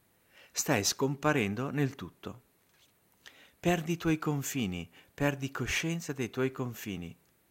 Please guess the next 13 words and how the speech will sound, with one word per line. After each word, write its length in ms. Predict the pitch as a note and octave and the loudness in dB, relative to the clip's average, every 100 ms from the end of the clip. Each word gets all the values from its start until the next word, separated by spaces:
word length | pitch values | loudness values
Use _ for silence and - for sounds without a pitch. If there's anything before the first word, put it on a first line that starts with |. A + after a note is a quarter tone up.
| _ _ _ - _ _ _ _ - | _ _ _ -20 _ _ _ _ 0
Non 160 | F#3 | 2
pensare 420 | G#3+ F#3+ - A#2 G#2 | 6 6 6 4 2
più 220 | - F#2+ | 0 -2
che 100 | F#2 | -2
tu 100 | G2 | -4
finisci 720 | - F#2+ F#2+ F#2 - F#2 F2+ | -4 -2 0 0 -2 -4 -4
dove 220 | - G#2 F#2+ | -4 -4 -4
finisce 420 | G2 F#2+ F2+ F#2+ | -4 -2 -2 -2
la 100 | F#2 | -2
tua 220 | F#2 F#2+ | 0 -2
pelle. 540 | - F2 E2 E2+ G2 _ _ _ _ - | -2 -4 -4 -8 -12 _ _ _ _ -6
Espanditi 640 | C3+ - E3+ F#3 F3 - | -4 0 -2 0 -2 2
oltre. 640 | G#2+ F2 D#2+ - - - | 2 2 -4 -10 -12 -14